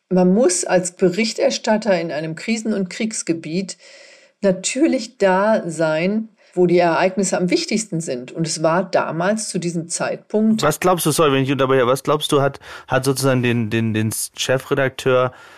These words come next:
Speaker 2: weil, also, wenn, wenn ich Chefredakteur bin, dann, dann will ich doch gerade im größten deutschen Sender eigentlich eben da sein, wie B B C, C N N oder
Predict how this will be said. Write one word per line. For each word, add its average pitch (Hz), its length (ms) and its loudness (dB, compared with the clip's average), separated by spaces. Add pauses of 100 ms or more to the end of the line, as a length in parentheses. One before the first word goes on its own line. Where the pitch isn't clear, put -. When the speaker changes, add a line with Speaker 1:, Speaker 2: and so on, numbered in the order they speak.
(300)
Speaker 2:
weil, 123 280 4
also, 117 380 0
wenn, 117 200 2
wenn 123 140 2
ich 120 80 0
Chefredakteur 120 560 2
bin, 107 240 0
dann, 101 300 -2
dann 101 180 -4
will 113 100 -4
ich 113 120 -4
doch 110 260 0 (300)
gerade 110 440 4
im 101 280 -2
größten 101 800 -2
deutschen 98 400 0
Sender 104 420 0
eigentlich 104 640 -4 (640)
eben 123 280 2
da 139 240 4
sein, 101 320 0
wie 104 80 -2
B 107 160 -4
B 104 100 -2
C, 147 200 -4
C 135 180 -2
N 113 80 0
N 117 220 -2
oder 101 360 0